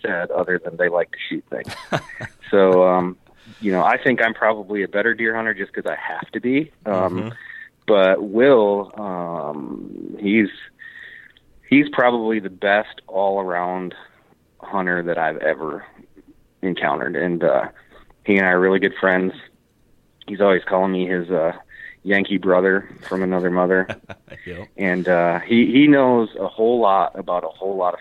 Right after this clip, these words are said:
Speaker 1: stuff. But when it comes to deer, um, he doesn't like to hold out very well, and he's always getting mad at himself every year for getting the itchy trigger finger and shooting something that looked big at the time, and then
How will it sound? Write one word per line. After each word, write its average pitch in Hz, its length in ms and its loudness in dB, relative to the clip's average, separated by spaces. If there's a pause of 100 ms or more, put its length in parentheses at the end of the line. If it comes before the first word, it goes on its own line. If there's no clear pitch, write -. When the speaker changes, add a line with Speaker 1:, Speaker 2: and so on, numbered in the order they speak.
Speaker 1:
stuff. 90 300 -4 (160)
But 92 220 -2
when 95 100 -8
it 87 80 -12
comes 143 280 0
to 143 100 2
deer, 98 420 2 (800)
um, 64 400 -14 (380)
he 104 160 -6
doesn't 98 260 2
like 95 220 0
to 87 60 0
hold 87 280 -2
out 78 180 0
very 67 200 -6
well, 78 240 -4
and 85 80 -8
he's 87 180 -2
always 87 240 2
getting - 240 -4
mad 87 180 2
at 80 80 -4
himself 85 380 -2
every 87 260 -2
year 87 320 0
for 82 280 -6 (340)
getting - 220 -6
the 80 120 -4
itchy - 220 -4
trigger 90 300 0
finger 92 280 0
and 90 120 -2
shooting 98 360 -2
something 104 360 0 (1000)
that 107 220 4
looked 143 260 2
big 135 160 4
at 123 100 -4
the - 60 -6
time, 135 440 0
and 113 120 -8
then 117 280 -6